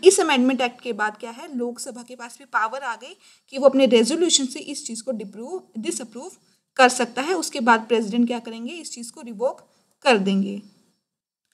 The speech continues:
अब ये तो बात थी उस सिचुएशन में जब क्या है, लोकसभा प्रेजेंट है, सेशन में है। अगर लोकसभा सेशन में ही नहीं है तो क्या होगा?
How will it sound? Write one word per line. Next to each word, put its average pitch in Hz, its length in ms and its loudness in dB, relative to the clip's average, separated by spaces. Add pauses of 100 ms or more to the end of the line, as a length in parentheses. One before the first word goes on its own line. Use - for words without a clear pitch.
(300)
अब 294 160 6
ये 269 280 4
तो 381 160 4
बात 339 240 4
थी 285 600 -4
उस 359 200 2
सिचुएशन 302 420 -2
में 320 180 -12
जब 294 220 -4
क्या 277 140 -2
है, 285 240 -10
लोकसभा 269 520 -2
प्रेजेंट 226 480 -14
है, 247 120 -16
सेशन 240 400 -10
में 240 140 -10
है। - 420 -20 (240)
अगर 294 340 2 (280)
लोकसभा 320 560 2
सेशन 311 400 4
में 302 140 -2
ही 302 180 -6
नहीं 277 220 -12
है 294 80 -14
तो 294 120 -20
क्या - 200 -18
होगा? 202 380 -16